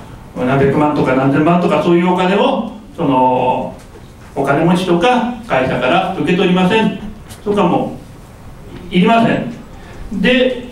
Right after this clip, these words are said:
その代わりに、グラスルーツ、草の根の皆さんからお金をどんどん出してください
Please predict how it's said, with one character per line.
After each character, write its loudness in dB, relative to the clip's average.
そ 0
の 4
代 4
わ 0
り -4
に、 2
グ 2
ラ 4
ス 2
ル 4
ー -2
ツ、 -6
草 0
の 2
根 4
の 4
皆 4
さ 0
ん -6
か 0
ら 0
お -4
金 2
を 0
ど 0
ん -2
ど 0
ん 0
出 0
し -2
て -6
く -8
だ -6
さ -2
い -2